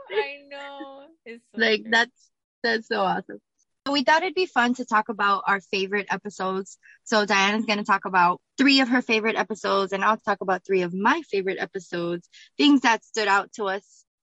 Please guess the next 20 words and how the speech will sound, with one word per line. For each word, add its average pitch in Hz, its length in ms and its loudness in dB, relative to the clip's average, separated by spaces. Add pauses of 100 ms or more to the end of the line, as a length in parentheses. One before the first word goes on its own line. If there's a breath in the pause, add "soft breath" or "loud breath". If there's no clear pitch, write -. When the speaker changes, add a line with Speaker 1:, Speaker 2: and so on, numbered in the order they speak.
Speaker 1:
during 208 320 0
the 208 80 2
season. 190 720 -2 (420)
Speaker 2:
And 240 120 -2
just 247 180 0
to 294 60 0
kind 262 200 6
of 254 100 2
follow 220 500 2
on 208 300 0
our 196 180 -4
season 208 540 -4
one 208 220 -2
finale 196 480 -4
too, 202 220 -8
'cause 202 220 -2
we 208 140 -6
did 202 260 -2
the 196 120 -2
same, 185 420 -4